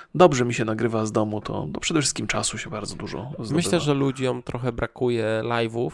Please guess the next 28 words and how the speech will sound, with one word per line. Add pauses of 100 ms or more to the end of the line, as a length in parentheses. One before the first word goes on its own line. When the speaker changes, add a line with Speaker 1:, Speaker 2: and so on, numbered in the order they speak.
(200)
Speaker 2:
i
to
jest
ten
Speaker 1:
Mhm.
Speaker 2:
powód,
bo, (200)
n-, (240)
na
pewno (260)
lepiej
jest, (580)
kiedy
my (420)
mamy
na
bieżąco
te
materiały
ogarnięte. (800)
Speaker 1:
Mhm.
Speaker 2:
E, (840)
w-, (600)
widać
to
po
wyświetleniach
nawet.